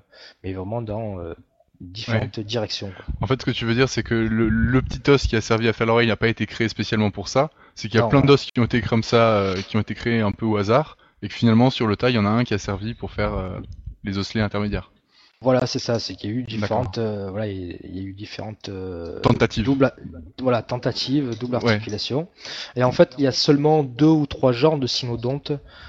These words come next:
Speaker 1: euh, qui présentent, en fait, une évolution vers une articulation mammalienne.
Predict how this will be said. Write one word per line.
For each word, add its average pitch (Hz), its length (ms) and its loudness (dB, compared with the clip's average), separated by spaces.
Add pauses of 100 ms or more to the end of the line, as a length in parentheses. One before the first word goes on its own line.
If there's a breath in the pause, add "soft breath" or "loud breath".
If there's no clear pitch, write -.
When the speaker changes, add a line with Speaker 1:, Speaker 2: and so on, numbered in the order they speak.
(160 soft breath)
Speaker 1:
euh, 104 360 -4
qui - 140 -16
présentent, 117 440 -4
en 104 60 -8
fait, - 240 -12
une 104 80 -6
évolution 110 540 -4
vers 107 160 -4
une 104 100 -6
articulation - 560 -8
mammalienne. 104 500 -6